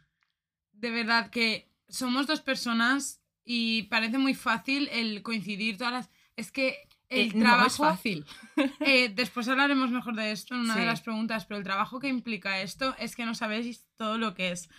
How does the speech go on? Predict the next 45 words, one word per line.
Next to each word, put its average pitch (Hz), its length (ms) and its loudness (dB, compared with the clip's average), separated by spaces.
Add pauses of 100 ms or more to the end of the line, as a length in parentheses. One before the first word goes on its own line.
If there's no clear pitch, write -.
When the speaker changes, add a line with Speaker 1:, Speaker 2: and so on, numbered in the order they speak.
Speaker 2:
Efectivamente. 185 640 -2
Speaker 1:
Bueno, 208 140 -8
así 269 400 2
random 262 360 2
también 233 240 2
tengo, 240 240 -2
pues, - 340 -4 (140)
que 214 80 -8
esto 208 180 -8
lo 214 120 -6
creo 208 260 -4
que 214 80 -6
lo 208 80 -6
comenté 202 260 -6
en 190 80 -12
el 196 60 -16
capítulo 196 320 -10
de 190 100 -8
Navidad, 196 400 -6 (480)
eh, 233 420 4
mi 220 220 2
crecimiento 226 800 0
profesional 214 640 -2
también, 233 420 0
o - 20 -2
sea, 202 500 -2 (360)
yo 233 280 2
he 202 40 -4
pasado 226 500 2
de 220 160 0
un 220 160 0
sitio, 220 640 -2
o 202 120 -6
sea, 190 520 -2
Speaker 2:
Yo 190 220 0
Speaker 1:
desde 214 220 4
abajo 226 380 4
hasta 220 300 0
arriba 214 380 0
muy 220 260 2
rápido. 220 560 0
Speaker 2:
Yo 196 200 -2
te 220 180 0
he 208 40 0
visto 190 540 -6